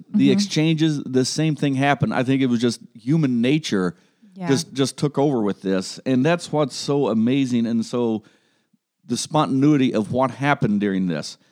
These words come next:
Speaker 1: So roughly, it's, a lot of this stuff is debated. Some is very factual. If you were to get on the internet,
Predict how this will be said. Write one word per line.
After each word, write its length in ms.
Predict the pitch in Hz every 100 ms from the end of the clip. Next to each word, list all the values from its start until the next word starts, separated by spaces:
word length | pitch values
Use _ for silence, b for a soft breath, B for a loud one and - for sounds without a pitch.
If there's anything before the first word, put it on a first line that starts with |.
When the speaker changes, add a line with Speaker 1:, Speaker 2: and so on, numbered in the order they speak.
| _ _
Speaker 1:
So 340 | - 139 123 -
roughly, 680 | 127 165 208 151 156 156 143 - _ _ _ -
it's, 240 | 147 135 - - _ _ _ -
a 60 |
lot 180 | 135 147
of 60 | 180
this 140 | 180
stuff 280 | - 147 151
is 140 | 104 107
debated. 520 | 101 123 139 147 131 -
Some 420 | - - 151 151
is 200 | 110 110
very 240 | 107 117 104
factual. 560 | 123 147 139 151 151
If 180 | 113 113
you 80 | 117
were 160 | 113
to 80 | 110
get 180 | 110 139
on 220 | 139 127
the 140 | 113 110
internet, 580 | 135 147 151 160 156